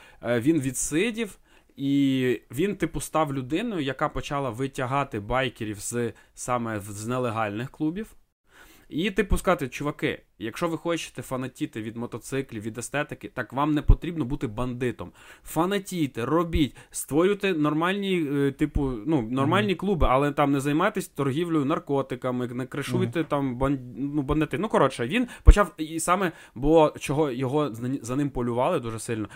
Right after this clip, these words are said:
Speaker 1: в чого було саме те, це каменем таким, тому що він якраз проклав цю стежку, він казав, "Я не вийшов, типу, я просто від себе відклав кримінал". Я сказав, "Чуваки,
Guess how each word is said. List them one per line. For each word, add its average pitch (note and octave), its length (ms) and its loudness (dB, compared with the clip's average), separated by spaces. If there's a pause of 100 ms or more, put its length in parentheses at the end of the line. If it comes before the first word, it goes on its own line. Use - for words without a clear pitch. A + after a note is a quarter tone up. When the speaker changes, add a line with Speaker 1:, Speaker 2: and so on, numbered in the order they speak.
(160)
Speaker 1:
в - 60 -20
чого D3+ 280 2
було D#3 320 4
саме D3 280 -2
те, C#3 140 -8
це - 180 -6
каменем F3+ 560 -2
таким, C3 280 -8
тому C#3 200 0
що C#3 180 -4
він C3 360 -2 (180)
якраз C#3 320 -2
проклав D3 400 -2
цю - 160 -14
стежку, D#3 340 -4
він B2+ 120 -4
казав, C3 260 -4
"Я C3+ 380 0 (120)
не B2 160 -4
вийшов, C3+ 420 0
типу, G2 400 -8 (260)
я B2 140 0
просто D#3+ 320 0
від C#3 140 -4
себе E3 260 0
відклав C3 460 -2
кримінал". C3+ 600 0
Я B2 100 -2
сказав, C3 240 0
"Чуваки, - 240 -2